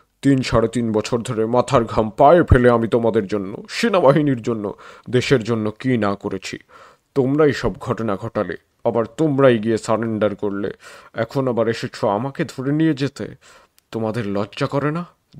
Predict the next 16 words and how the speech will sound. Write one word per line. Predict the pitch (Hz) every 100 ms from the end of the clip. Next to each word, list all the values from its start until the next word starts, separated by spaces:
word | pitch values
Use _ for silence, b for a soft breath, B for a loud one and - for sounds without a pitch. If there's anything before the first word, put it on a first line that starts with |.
| -
যাও, | 214 170 - _
চলে | - 220 185
যাও। | 127 85 B B B B -
আমি | 107 110
তোমাদের | 110 101 107
সঙ্গে | 104 110 113 113 -
যাব | 101 98
না। | 92 90 - b b b b -
পুলিশের | 120 113 117 110
কাছে | 107 110
সারেন্ডার | - 101 107 110
করেছি, | 107 117 - - 151
আমি | 113 110
পুলিশের | - 143 143 127 107
কাছেই | 104 117 95
থাকবো, | 104 - 90